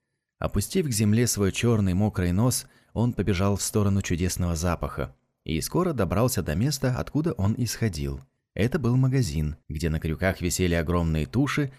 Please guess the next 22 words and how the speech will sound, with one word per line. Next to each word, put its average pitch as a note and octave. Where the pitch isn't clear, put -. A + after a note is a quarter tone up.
а E2+
возле F2
пня F2+
для D2+
рубки D#2+
мяса B2+
лежали C#3
аппетитные A#2+
обрезки E2
и -
кости. -
"Ну, A2
наконец-то A2
что-то -
приятное!" E2+
обрадовался E2
пёсик D#2+
Касмаля C#3+
и D#3
вошёл F#2+
в E2
магазин. D2